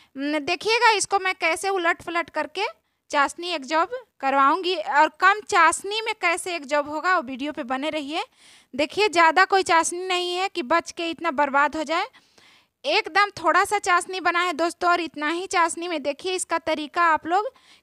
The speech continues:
कि किस तरह से बढ़िया सा एक जॉब कर लेगा। पहले डाल देना है और फिर एक चांस उलट पलट कर देना है। एक चांस उलट पलट हो जाने के बाद में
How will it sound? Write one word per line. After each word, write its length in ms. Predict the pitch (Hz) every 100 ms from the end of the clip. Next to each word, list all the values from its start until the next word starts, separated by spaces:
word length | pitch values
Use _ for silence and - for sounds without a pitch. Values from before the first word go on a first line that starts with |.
| -
कि 80 | 285
किस 240 | 320 349
तरह 220 | 359 339 349
से 300 | 381 415 -
बढ़िया 320 | 233 285 320 339
सा 140 | 320
एक 140 | 311
जॉब 220 | 269 320 320
कर 180 | 285 285
लेगा। 320 | 294 311 403 - _ _ _ -
पहले 280 | 320 381 453
डाल 260 | 349 339 349
देना 260 | 370 359 359
है 180 | 370
और 100 | 381 392
फिर 220 | 330 403
एक 260 | 403 539 381 _ -
चांस 300 | 370 392 320
उलट 260 | 294 320
पलट 260 | 330 320 320
कर 180 | 320 269
देना 240 | 302 302
है। 200 | 302 359 605 _ _ _ _ _ _ _ _ -
एक 200 | 285 -
चांस 280 | 427 403 392
उलट 240 | 370 392
पलट 300 | - 381 -
हो 100 | 330
जाने 280 | 311 349 370
के 120 | 370 269
बाद 300 | 269 285 320
में 160 | 349